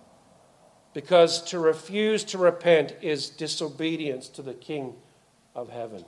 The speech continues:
And to refuse to believe the gospel is likewise disobedience to the King of heaven, to God himself.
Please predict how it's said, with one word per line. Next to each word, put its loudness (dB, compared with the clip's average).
And -8
to -10
refuse -2
to -12
believe -2
the -6
gospel -2
is -10
likewise -4
disobedience -10
to -20
the -20
King -12
of -12
heaven, -10
to -20
God -2
himself. -10